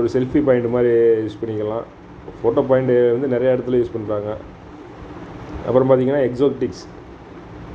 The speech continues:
அதுக்கு ஒரு என்ட்ரன்ஸ் இருக்கு. So, அதெல்லாம் வந்து எப்போவுமே ஃப்ர-, ரஷ்ஷாக தான் இருக்கு. Mostly வீக் டேஸில் போகாதீங்க, வீக், சாரி, வீக் டேஸில் போங்க, வீக்கெண்டில் போகாதீங்க. ஏன்னா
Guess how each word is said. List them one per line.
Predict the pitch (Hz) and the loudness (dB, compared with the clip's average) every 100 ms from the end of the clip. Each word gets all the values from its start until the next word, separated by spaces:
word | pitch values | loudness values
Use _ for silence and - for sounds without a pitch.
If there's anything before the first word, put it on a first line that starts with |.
| - - - | -14 -12 -4
அதுக்கு | 123 123 131 | 2 4 4
ஒரு | 127 | 4
என்ட்ரன்ஸ் | 127 135 131 | 2 0 0
இருக்கு. | 117 120 127 - 110 | -2 -2 -4 -6 -6
So, | 117 | 0
அதெல்லாம் | 113 120 135 131 | 2 4 4 2
வந்து | 127 135 127 117 | 2 4 4 4
எப்போவுமே | 110 120 131 | 2 -2 -2
ஃப்ர-, | 113 117 110 104 | 0 0 2 0
ரஷ்ஷாக | 101 127 123 | -2 -2 -2
தான் | 120 | 0
இருக்கு. | 107 107 - - - 95 | -2 -4 -6 -14 -16 -4
Mostly | 104 117 147 151 | -2 2 2 4
வீக் | 151 151 | 4 4
டேஸில் | 147 151 151 | 2 2 0
போகாதீங்க, | 123 131 127 123 123 - - - | 2 4 4 2 -2 -6 -12 -2
வீக், | 123 127 139 123 113 92 | -2 2 2 4 2 0
சாரி, | 113 107 | -2 -2
வீக் | 127 127 | -2 0
டேஸில் | 139 131 110 | -2 0 0
போங்க, | 117 117 127 196 - - - - - - - | 0 0 -2 -6 -12 -18 -16 -16 -16 -16 -4
வீக்கெண்டில் | 135 139 139 135 120 | -2 2 4 4 2
போகாதீங்க. | 117 117 110 104 107 - - - - - - - - - | 4 2 2 -2 -6 -10 -14 -18 -18 -18 -18 -20 -18 -12
ஏன்னா | - | 0